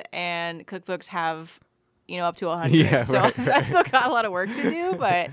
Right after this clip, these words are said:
Speaker 2: <laughs> I could
Speaker 1: um,
Speaker 2: see
Speaker 1: it's just
Speaker 2: it.
Speaker 1: a fun art project that I really, yeah, really wanna get going, especially with, with the weather changing
Speaker 2: Yeah.
Speaker 1: and cooling down. It's, it's really cooking, baking time.
Speaker 2: It
Speaker 1: So
Speaker 2: is.
Speaker 1: this week, I think, you know, temperatures are still gonna stay cool. We're running cooler than normal.
Speaker 2: <laughs> We sure
Speaker 1: and,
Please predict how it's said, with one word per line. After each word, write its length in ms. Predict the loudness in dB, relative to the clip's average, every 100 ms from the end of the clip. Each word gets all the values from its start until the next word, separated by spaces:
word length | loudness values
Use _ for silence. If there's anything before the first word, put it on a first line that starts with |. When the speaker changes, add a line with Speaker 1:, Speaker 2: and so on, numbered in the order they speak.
| -10 -10
Speaker 2:
<laughs> 240 | -12 -6
I 100 | -2
could 140 | 0 0
Speaker 1:
um, 100 | -2
Speaker 2:
see 140 | -4
Speaker 1:
it's 100 | -4
just 100 | -4
Speaker 2:
it. 40 | -4
Speaker 1:
a 20 |
fun 140 | -2
art 100 | -2
project 300 | -2 -8 -8
that 80 | -10
I 40 |
really, 400 | -8 -6 -6 -6 -10 _ _ _ _ _
yeah, 380 | 0 2 2 0 -4
really 100 | -2
wanna 140 | 0 -2
get 100 | 0
going, 240 | -2 -2
especially 300 | -8 -10 -8
with, 180 | -10 -10
with 120 | -10
the 80 | -8
weather 380 | -8 -6 -6 -8
changing 500 | -10 -8 -6 -6 -8
Speaker 2:
Yeah. 40 |
Speaker 1:
and 140 | -10 -14
cooling 440 | -10 -4 -2 -2
down. 300 | -2 -2 -2
It's, 180 | -4 -8
it's 300 | -12 -12 -14
really 300 | -6 -4 -4
cooking, 400 | -6 -12 -12 -14
baking 360 | -10 -10 -10 -18
time. 340 | -14 -12 -12
Speaker 2:
It 80 | -12
Speaker 1:
So 260 | -8 -6 -6
Speaker 2:
is. 200 | -10 -20 -20 -20 -20 _ _ _ _
Speaker 1:
this 300 | -6 -6 -6
week, 260 | -4 -4 -2
I 100 | -4
think, 420 | -4 -6 -6 -12 -14 -12
you 80 | -8
know, 80 | -8
temperatures 580 | -4 -4 -4 -4 -4 -4
are 80 | -8
still 280 | -8 -8
gonna 180 | -6 -8
stay 300 | -8 -8 -10
cool. 680 | -12 -18 -10 -4 -2 -2 -2
We're 140 | -6 -6
running 340 | -4 -4 -6
cooler 420 | -8 -4 -2 -2
than 220 | -2 -4 -4
normal. 560 | -4 -2 -2 -2 -4 -4
Speaker 2:
<laughs> 40 |
We 60 | -4
sure 220 | -4
Speaker 1:
and, 80 | -2